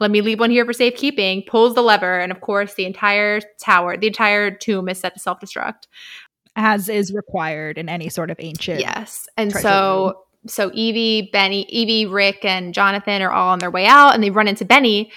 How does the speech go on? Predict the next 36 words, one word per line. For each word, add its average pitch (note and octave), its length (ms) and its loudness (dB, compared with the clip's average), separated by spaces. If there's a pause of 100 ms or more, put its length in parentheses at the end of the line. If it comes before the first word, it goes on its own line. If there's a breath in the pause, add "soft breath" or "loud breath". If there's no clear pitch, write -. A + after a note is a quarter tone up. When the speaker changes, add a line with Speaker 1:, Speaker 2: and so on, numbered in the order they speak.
(300 loud breath)
Speaker 1:
And G#3 360 2
instead A3 280 2
of B3+ 80 0
being A#3 180 4
like, F#3 180 -4
"Fuck A3 180 -6
you, B3+ 140 -2
Benny, F#3 320 -2
you F#3 180 -6
helped G#3+ 320 -2
the G3+ 60 -2
guy F#3+ 240 4
who F#3+ 80 -6
was F#3 120 -6
trying G3+ 180 -2
to F#3 60 -4
destroy G3+ 300 -6
the F#3 80 -4
world," F#3 400 2
Rick G#3 300 -4
still A3 200 -2
tries A3+ 260 6
to A3 60 -2
help A3 220 -2
him. F#3 360 -4
Speaker 2:
<laughs> - 40 -20 (260 soft breath)
He's A#3+ 80 2
Speaker 1:
But G#3 100 0
Speaker 2:
the - 60 2
Speaker 1:
Benny, A3 160 8
Speaker 2:
hero. F#4+ 160 10 (300)
Speaker 1:
like, C4+ 140 2 (120)
yeah, C#4+ 140 6 (260)
Benny, A3 260 6
like, G#3 200 2
greedily G#3 440 0